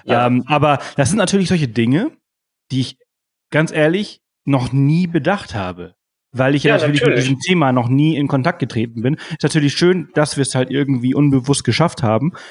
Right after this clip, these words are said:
Speaker 2: ähm, da ein ganz gutes, äh, Erlebnis zu schaffen, auch, auch für Blinde. Aber, äh, bewusst war das nicht. Und, äh, ich habe jetzt auch so im Nachhinein gedacht, so, ey,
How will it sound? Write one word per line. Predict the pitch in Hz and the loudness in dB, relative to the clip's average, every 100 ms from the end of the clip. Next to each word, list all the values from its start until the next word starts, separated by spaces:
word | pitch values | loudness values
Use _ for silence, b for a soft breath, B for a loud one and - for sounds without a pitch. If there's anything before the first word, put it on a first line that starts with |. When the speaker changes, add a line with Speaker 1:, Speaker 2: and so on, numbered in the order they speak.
| B | B
Speaker 2:
ähm, | - 131 120 - | 0 2 2 -2
da | - 131 | 0 2
ein | 135 | 2
ganz | 131 131 - | 2 2 0
gutes, | 139 127 123 - | 0 0 0 -2
äh, | - | -4
Erlebnis | 131 117 113 117 120 123 131 165 135 117 - | 0 2 2 0 0 0 0 -2 -2 -2 -4
zu | 117 | -4
schaffen, | - 107 - 151 | -2 -2 -2 -2
auch, | 120 120 - | -2 -2 -2
auch | 120 | -4
für | - 113 | -4 -12
Blinde. | - 117 135 110 156 b b b | -4 0 0 0 -2 b b b
Aber, | 113 117 117 - 139 | -2 2 2 0 -2
äh, | |
bewusst | 113 117 107 147 - - | 0 0 2 0 0 0
war | 113 | 0
das | 107 101 | 0 0
nicht. | 123 160 | 0 0
Und, | 127 107 b b - | -4 -6 b b -2
äh, | 117 113 | -2 0
ich | 113 - | -2 -2
habe | 131 | 0
jetzt | 127 - | 0 0
auch | 123 | 0
so | 123 | 0
im | 110 | 2
Nachhinein | 113 120 135 131 131 | 0 0 2 2 2
gedacht, | 131 131 135 | 0 -2 -2
so, | - 123 | -2 -4
ey, | - 127 143 | 0 0 0